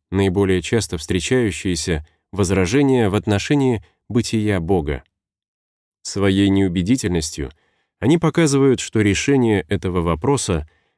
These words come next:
возможно только на пути искреннего искания смысла жизни и личной проверки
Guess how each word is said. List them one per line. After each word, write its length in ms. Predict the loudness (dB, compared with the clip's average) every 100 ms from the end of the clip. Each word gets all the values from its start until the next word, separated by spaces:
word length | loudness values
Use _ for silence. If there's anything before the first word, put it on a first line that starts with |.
| _
возможно 560 | -4 -2 2 2 2 0
только 340 | 2 2 2
на 140 | 2 2
пути 440 | -2 0 0 0 -6 _ _
искреннего 680 | -2 -2 -2 0 2 4 2
искания 840 | -2 -6 -6 -6 -2 0 0 -2 -4
смысла 500 | -2 -2 -2 -4 -6
жизни 520 | -2 -2 -2 -4 -8 _ _ _ _
и 160 | -4 0
личной 460 | 2 0 -2 -4 -4
проверки 880 | -4 -2 0 2 0 0 -4 -8